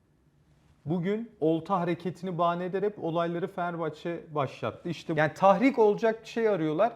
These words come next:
Ben şimdi futbolcularla da konuş-, yani maç boyunca yağan madde var, edilen küfürler var. Futbolcu neymiş? Bunu yaptı diye şey olmuş, tahrik olmuşlar. Tekrar söylüyorum,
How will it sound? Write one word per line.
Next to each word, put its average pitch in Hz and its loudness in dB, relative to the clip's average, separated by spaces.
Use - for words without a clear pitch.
Ben 170 4
şimdi 202 -6
futbolcularla 202 0
da 208 2
konuş-, 208 -6
yani 165 2
maç 170 4
boyunca 220 2
yağan 202 2
madde 180 2
var, 170 6
edilen 175 0
küfürler 185 -2
var. 135 -2
Futbolcu 240 2
neymiş? 269 2
Bunu 226 4
yaptı 226 2
diye 233 0
şey 226 0
olmuş, 180 4
tahrik 180 2
olmuşlar. 110 -4
Tekrar 262 4
söylüyorum, 139 2